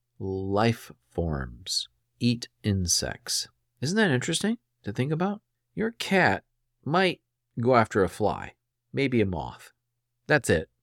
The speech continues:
It's not gonna go after crickets, grasshoppers, and worms, spiders. Dogs don't do either. They play with them, but they don't really eat them. Why? Is it blood or texture?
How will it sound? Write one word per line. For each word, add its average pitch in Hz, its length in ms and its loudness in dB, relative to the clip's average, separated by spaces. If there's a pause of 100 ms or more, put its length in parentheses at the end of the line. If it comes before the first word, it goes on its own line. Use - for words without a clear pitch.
(300)
It's - 80 -20
not - 180 0
gonna 240 200 -2
go 113 260 4
after 113 280 0
crickets, - 800 -2 (360)
grasshoppers, 98 1200 2
and 87 180 -4
worms, 107 760 2 (360)
spiders. 98 1160 0 (640)
Dogs 160 340 2
don't 117 240 2
do 98 120 -2
either. 85 380 -2
They 180 120 0
play 139 280 2
with 101 180 2
them, 69 220 -10 (440)
but - 160 -4
they 151 100 4
don't 165 280 0
really 123 340 -2
eat 110 200 -6
them. 62 220 -10 (380)
Why? 196 460 -4 (260)
Is 120 140 2
it 117 120 0 (360)
blood 95 540 0 (380)
or 92 540 2 (140)
texture? - 760 -2